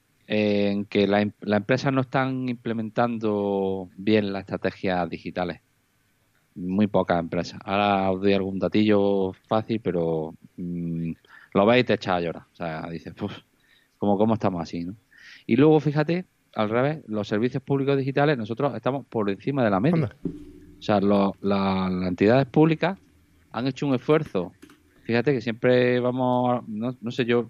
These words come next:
Speaker 1: yo por lo menos mi percepción es que el tema público como siempre va más lento. Pues en temas digital se han puesto por delante. Muchos ayuntamientos pueden hacer todos los trámites. Yo, de hecho, mm, bueno, mm, quien no me conozca un poco ya sabe que me estoy metido en todo. Tengo un, un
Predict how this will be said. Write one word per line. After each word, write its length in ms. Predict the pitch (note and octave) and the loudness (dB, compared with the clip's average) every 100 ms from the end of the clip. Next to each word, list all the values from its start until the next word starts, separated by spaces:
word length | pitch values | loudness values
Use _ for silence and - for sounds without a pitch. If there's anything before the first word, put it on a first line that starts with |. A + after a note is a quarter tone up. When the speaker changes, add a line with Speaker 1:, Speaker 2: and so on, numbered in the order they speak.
| - | -4
Speaker 1:
yo 120 | A2+ | -4
por 120 | A2+ | -2
lo 60 | G2+ | 0
menos 180 | A#2+ C3 | 2 0
mi 80 | |
percepción 380 | B2 G#2+ G#2+ B2 | 0 -2 0 -2
es 40 | B2+ | 0
que 80 | C#3+ | 0
el 160 | A2 | 0
tema 260 | - B2 B2 | 0 0 0
público 320 | C3+ C#3 C#3 | 0 2 2
como 360 | A#2+ G#2+ G#2+ G#2+ _ _ _ | 0 0 -4 -6 _ _ _
siempre 300 | B2 B2+ B2 | -4 0 2
va 180 | B2+ A#2 | 4 2
más 160 | A#2 | 0
lento. 380 | A2 G2+ F2 F2+ _ _ _ - | 0 -6 -10 -16 _ _ _ -6
Pues 140 | G2 | -6
en 40 | F#2 | -2
temas 240 | C#3 D#3+ | 0 2
digital 340 | D#3 C#3 D#3+ | 0 -2 -6
se 100 | - | -6
han 80 | C3 | -8
puesto 560 | B2 A#2+ B2+ A2 A2 G#2+ | -10 -8 -4 -2 -2 0
por 160 | G#2+ G2+ | 2 2
delante. 320 | F2 E2 - _ _ _ _ _ _ _ | 0 -6 -12 _ _ _ _ _ _ _
Muchos 280 | F#2 G2 A2+ | -4 0 2
ayuntamientos 800 | G#2 G#2+ A2+ C3+ D#3 D#3 F3 G3 - | 2 2 0 2 0 0 -2 -4 -6
pueden 180 | G#2+ | -4
hacer 160 | G#2+ A#2 | -4 -6
todos 280 | - G2+ A#2 | -4 0 2
los 120 | B2 | 2
trámites. 460 | A#2+ C3+ C#3 C3+ G2+ | -2 -4 -2 -6 -4
Yo, 100 | G2+ | -2
de 80 | A2 | -2
hecho, 280 | - G#2+ - _ - - | -2 -4 -6 _ -20 -12
mm, 440 | F#2 F2 E2+ E2+ E2+ _ _ _ _ - | -10 -8 -8 -10 -12 _ _ _ _ -6
bueno, 200 | G#2+ F2 | -4 -4
mm, 260 | D2 F2 E2+ | -4 -4 -2
quien 220 | - F2+ | -2 0
no 80 | F#2+ | 2
me 220 | F#2 F2+ | 2 2
conozca 240 | F#2+ F#2+ | 2 2
un 80 | A2 | 0
poco 240 | - A2 G#2 | 2 4 4
ya 140 | G2+ | 4
sabe 240 | G2+ G2 | 2 0
que 60 | F#2+ | 0
me 80 | F#2+ | -2
estoy 160 | - G2+ | -4 -4
metido 260 | G2 G#2 | -4 -4
en 60 | G2+ | 0
todo. 200 | A#2 A#2 | 2 4
Tengo 160 | A2 G#2+ | 2 0
un, 300 | G#2 G#2 G2+ | 0 -2 -4
un 100 | A2 | -6